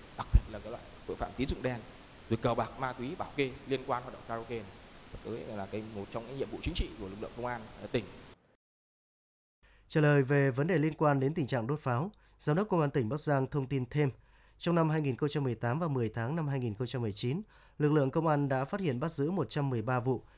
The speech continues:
Speaker 2: hơn bốn trăm đối tượng có hành vi tàng trữ, mua bán, vận chuyển và đốt pháo, thu giữ hơn năm tấn pháo các loại,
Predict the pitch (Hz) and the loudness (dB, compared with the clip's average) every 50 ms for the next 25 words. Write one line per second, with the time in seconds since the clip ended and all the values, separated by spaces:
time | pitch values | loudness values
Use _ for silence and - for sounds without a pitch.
0 | - - - 160 160 160 143 143 156 170 185 165 147 139 143 143 170 151 120 107 | -14 -2 2 4 4 6 6 4 4 4 2 2 2 2 2 2 2 2 2 0
1 | 101 - 131 151 165 160 123 120 135 127 - - 123 110 104 - 139 147 160 160 | 0 -2 0 0 2 0 0 0 -2 -2 0 0 0 0 0 -2 -4 -2 0 0
2 | 147 123 120 113 117 156 185 175 151 117 110 - 135 120 104 95 95 104 113 - | 0 0 0 -2 -2 -2 -2 -2 -4 -4 -4 -2 -2 -2 -2 -2 -4 -2 -4 -2
3 | - - 123 113 135 185 - - - - - - - - _ - - 170 147 151 | -2 0 0 0 0 -2 -4 -10 -20 -20 -20 -20 -20 -20 _ -2 0 2 4 4
4 | 156 175 196 180 190 175 165 160 160 151 147 139 - 139 131 160 165 - 131 127 | 4 2 2 2 0 0 2 2 2 2 2 2 0 0 0 0 0 0 0 0
5 | - 180 160 151 135 110 | 0 0 0 2 2 0